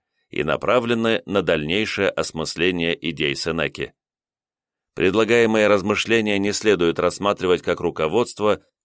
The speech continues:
или как единственно верное толкование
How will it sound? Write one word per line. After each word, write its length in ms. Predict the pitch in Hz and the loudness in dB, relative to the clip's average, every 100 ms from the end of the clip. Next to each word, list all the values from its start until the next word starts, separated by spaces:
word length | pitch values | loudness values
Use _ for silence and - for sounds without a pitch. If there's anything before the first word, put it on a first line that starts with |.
| _ | _
или 300 | - 104 120 | -2 2 2
как 300 | 113 95 87 | 2 0 -2
единственно 720 | 85 87 76 113 104 90 92 85 | 0 -2 0 -2 -2 -4 -2 0
верное 420 | 85 87 85 80 | 2 0 0 -2
толкование 800 | 82 78 - 73 85 98 92 | -2 -2 -2 0 0 0 -2